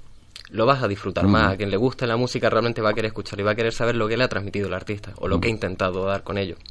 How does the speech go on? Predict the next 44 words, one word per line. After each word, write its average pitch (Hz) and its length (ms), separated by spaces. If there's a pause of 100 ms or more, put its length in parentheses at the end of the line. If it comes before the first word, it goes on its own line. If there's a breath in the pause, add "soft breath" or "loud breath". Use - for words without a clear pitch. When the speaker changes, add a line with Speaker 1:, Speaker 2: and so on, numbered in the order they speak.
(220)
Speaker 2:
Está 80 160
claro. 82 200
Después 98 280
vamos 107 240
a, 101 440
a, - 40
eh, 85 400
bueno, 90 280 (100)
eh, 80 140
colgar 87 320
un 104 160
par 98 140
de 92 680
retratos, 95 720 (120)
eh, 76 240
de 76 120
los 76 160
artistas 80 480
aquí 82 160
presentes 85 440
con, 78 200 (180)
Speaker 1:
<laughs> - 220
Speaker 2:
con 82 180
este 80 400
vinilo 78 340
también. 76 320 (260 loud breath)
Si 101 100
alguien, 131 260
por 110 140
cierto, 120 280
quiere 113 200
hacerse 110 500
con, 101 220
con 98 440 (140)
el 92 140
vinilo, 98 640 (280 loud breath)
eh, 87 160
disfrutar 92 420
de, 98 200
de 85 120
vuestro 87 300
C - 140
D, 101 420
eh, 80 220